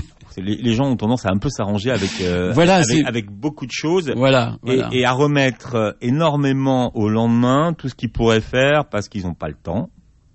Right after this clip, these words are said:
Speaker 1: Mhm.
Speaker 2: parce qu'ils n'ont pas l'argent,
Speaker 1: Mhm.
Speaker 2: parce qu'ils n'ont pas la motivation, parce que c'est
Speaker 1: Mm.
Speaker 2: pas la saison pour plein de choses.
Speaker 1: Mm, mm, mm, bien sûr.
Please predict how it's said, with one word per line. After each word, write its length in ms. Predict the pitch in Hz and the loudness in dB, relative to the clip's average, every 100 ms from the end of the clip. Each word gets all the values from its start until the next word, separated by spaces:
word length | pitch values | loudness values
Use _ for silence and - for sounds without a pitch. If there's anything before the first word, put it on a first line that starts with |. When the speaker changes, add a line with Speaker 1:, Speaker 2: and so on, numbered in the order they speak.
| _ 117 | _ 0
Speaker 1:
Mhm. 240 | 127 139 - | 2 2 -2
Speaker 2:
parce 140 | - - | -12 -8
qu'ils 140 | 92 | -6
n'ont 100 | 90 | -4
pas 140 | 95 92 | 0 0
l'argent, 600 | 85 85 95 104 165 185 _ - | 0 0 0 0 -2 -6 _ 4
Speaker 1:
Mhm. 220 | 139 277 - - _ _ | 4 2 -6 -20 _ _
Speaker 2:
parce 140 | 82 | -20
qu'ils 100 | 90 | -14
n'ont 80 | 87 | -12
pas 120 | 80 95 | -6 -4
la 80 | |
motivation, 580 | 92 87 98 90 - 120 | -2 -4 -4 -6 -4 -2
parce 140 | 123 - | -2 -2
que 80 | |
c'est 100 | 101 | 4
Speaker 1:
Mm. 80 | 139 | 4
Speaker 2:
pas 60 | 117 | 4
la 80 | 98 | 0
saison 420 | 98 92 117 123 | -6 -4 -4 -4
pour 240 | - 92 | -8 -12
plein 140 | - 110 | -6 -6
de 60 | |
choses. 200 | - - 131 120 - 127 | -6 0 2 2 0 -2
Speaker 1:
Mm, 60 | |
mm, 120 | 120 - | -2 -2
mm, 200 | 117 107 - | -4 -6 -4
bien 220 | 113 127 | -2 0
sûr. 280 | 120 123 | 0 -2